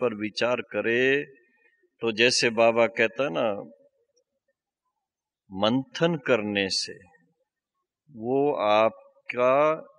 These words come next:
आपकी शक्ति बन जाएगी। जो ज्ञान की एक एक पॉइंट है, वो धारण होंगी तो शक्ति का रूप बन जाएगी। तो शक्तिशाली जीवन बनाना, शक्तिशाली अपना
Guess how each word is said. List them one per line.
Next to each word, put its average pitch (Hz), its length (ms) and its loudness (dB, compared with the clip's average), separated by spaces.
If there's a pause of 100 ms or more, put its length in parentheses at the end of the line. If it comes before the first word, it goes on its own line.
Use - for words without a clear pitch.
(420)
आपकी 117 360 0
शक्ति - 560 2
बन 92 280 0
जाएगी। - 440 -16 (720)
जो 98 200 -8
ज्ञान 123 320 4
की 123 260 -2
एक 120 240 2
एक 120 180 -2 (120)
पॉइंट 131 440 2
है, 113 280 4 (760)
वो 139 140 -4
धारण 113 500 2
होंगी 135 500 4
तो 165 280 0
शक्ति - 560 -2
का 139 180 4
रूप 110 200 0 (100)
बन 87 160 -8
जाएगी। - 380 -20 (1160)
तो 113 100 -2
शक्तिशाली 151 1200 2
जीवन 127 420 -2
बनाना, 95 640 -6
शक्तिशाली 135 920 0
अपना 120 560 2